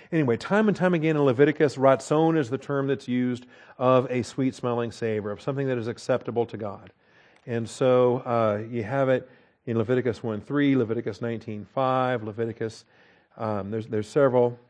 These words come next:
uses, twenty-two, a lot of uses in twenty-two. But I think, um, you know what I'm talking about here.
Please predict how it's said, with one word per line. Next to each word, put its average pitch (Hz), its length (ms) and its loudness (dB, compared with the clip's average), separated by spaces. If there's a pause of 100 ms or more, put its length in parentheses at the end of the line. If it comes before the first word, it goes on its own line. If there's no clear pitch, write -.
(120)
uses, 117 640 -6 (640)
twenty-two, 120 680 -4 (640)
a - 20 -10
lot 104 220 -2
of 117 100 -2
uses 107 360 -6
in 98 80 -10
twenty-two. 107 720 -10 (2500)
But 127 100 -10
I 110 60 -8
think, 123 420 -4
um, 104 380 -2 (1900)
you 120 100 -6
know 117 80 0
what 107 100 -2
I'm 98 100 -8
talking 107 400 -8
about 104 280 -12
here. 107 300 -16